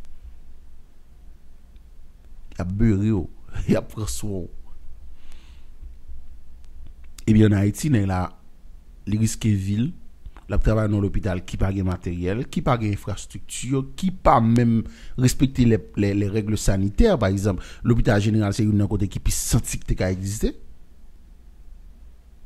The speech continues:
Ça veut dire qu'elle prend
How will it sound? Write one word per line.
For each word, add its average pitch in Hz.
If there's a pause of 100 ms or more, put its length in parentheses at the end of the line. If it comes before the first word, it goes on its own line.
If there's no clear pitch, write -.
(2250)
Ça -
veut 101
dire 92
qu'elle 78
prend -